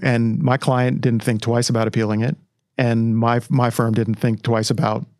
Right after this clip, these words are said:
representing him in the appeal, is because it matters. It matters that we challenge the judges that, that have this notion that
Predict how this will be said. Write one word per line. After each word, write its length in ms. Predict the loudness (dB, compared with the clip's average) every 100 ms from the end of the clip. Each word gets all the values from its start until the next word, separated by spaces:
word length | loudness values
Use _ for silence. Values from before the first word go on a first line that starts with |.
| -4
representing 460 | -2 0 0 0 0
him 140 | 0
in 60 | 0
the 100 | 0
appeal, 480 | 0 0 0 -4 -8 -16 -16 -4
is 120 | -2
because 420 | 0 0 2 2
it 160 | 0 0
matters. 680 | 2 2 2 0 -4 -6 -10 -16 -20 -6
It 140 | -2 0
matters 640 | 2 2 2 2 0 0
that 420 | 0 2 0 -4 -4
we 280 | -2 0 0 -2
challenge 800 | -2 0 2 0 -2 -4 -6 -10 _
the 120 | -2
judges 560 | 2 0 0 0 -2 -2
that, 320 | 0 0 -2 -8 -12
that 360 | -4 0 0 -4 _ _
have 200 | -2 0
this 160 | 0 0
notion 420 | 0 0 0 0
that 260 | 0 -2